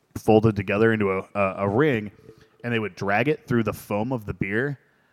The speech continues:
and then drop it into a new batch. Um, and they, they talked about, like, how, why would they even try that other than we know when we have foam that that means we have beer.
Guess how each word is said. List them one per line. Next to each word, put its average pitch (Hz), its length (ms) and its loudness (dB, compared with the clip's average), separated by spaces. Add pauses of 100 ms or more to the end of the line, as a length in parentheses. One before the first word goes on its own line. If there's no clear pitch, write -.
(260)
and 110 120 0
then 101 140 -6
drop 110 400 -2
it 110 160 4
into 101 500 -2
a 95 40 2
new 98 120 2
batch. 90 460 -4 (720)
Um, 87 420 -12 (1300)
and 123 160 0
they, 117 160 2
they 123 160 2
talked - 260 2
about, 117 160 4
like, 107 120 -2
how, 131 360 6
why 117 280 4
would 131 140 2
they 120 100 0
even 107 200 -4
try 156 300 0
that 139 220 6
other 127 220 10
than 110 420 4 (580)
we 113 140 6
know 117 400 10
when 113 200 4
we 110 140 2
have 107 240 6
foam 104 540 2
that 101 180 0
that 101 180 -2
means 101 260 -6
we 98 160 -2
have 92 320 -4
beer. 95 400 -4